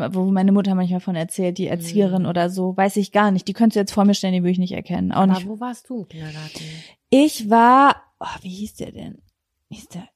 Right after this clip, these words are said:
Speaker 1: nee, Regenbogen? Da, auf jeden Fall, wenn du, da bei, da, das ist der Kindergarten, da wo du zur Schule gegangen bist, Astrid Lindgren
Speaker 2: Ja,
Speaker 1: Schule,
Speaker 2: da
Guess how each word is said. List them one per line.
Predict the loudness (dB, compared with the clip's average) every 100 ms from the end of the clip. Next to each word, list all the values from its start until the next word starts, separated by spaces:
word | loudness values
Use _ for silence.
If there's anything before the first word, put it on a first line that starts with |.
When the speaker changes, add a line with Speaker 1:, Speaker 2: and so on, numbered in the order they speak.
| _
Speaker 1:
nee, | -14 -14 -18
Regenbogen? | -12 -12 -10 -10 -10 -12 -16 _ _ _ _ _ _ _
Da, | -2
auf | -2 0
jeden | 2 0
Fall, | 0 2 4 2
wenn | 0 0 2 2
du, | 0 0 0 -2 0
da | 2 4 4
bei, | 2 0 -10 -2
da, | 0
das | 0 -2
ist | -4
der | -6
Kindergarten, | -4 -2 0 0 0
da | 0
wo | 0
du | 4 2
zur | 2 -4
Schule | -4 -4
gegangen | -2 -2 -2
bist, | -6 -8
Astrid | -10 -8
Lindgren | -6 -4 -2
Speaker 2:
Ja, |
Speaker 1:
Schule, | 0
Speaker 2:
da | 0